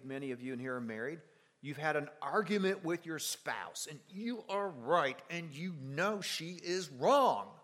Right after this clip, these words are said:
or he, as the case would be with fifty percent of you. Have you ever experienced conviction after such an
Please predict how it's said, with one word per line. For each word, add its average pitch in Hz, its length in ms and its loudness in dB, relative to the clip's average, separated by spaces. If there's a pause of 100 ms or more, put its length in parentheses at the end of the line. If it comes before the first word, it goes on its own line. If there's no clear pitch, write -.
(440)
or 120 220 -2 (160)
he, 170 300 -6
as 131 260 -8
the 120 100 -14
case - 440 -12 (500)
would 104 160 -16
be 107 160 -12
with 143 180 -16
fifty 107 280 -14
percent 92 320 -16
of 113 100 -20
you. 214 100 -16 (1700)
Have 233 240 8
you 240 160 4
ever 269 400 8
experienced 254 1160 0 (260)
conviction 208 1000 4 (1080)
after 175 400 -4
such 156 420 -4
an 135 120 -6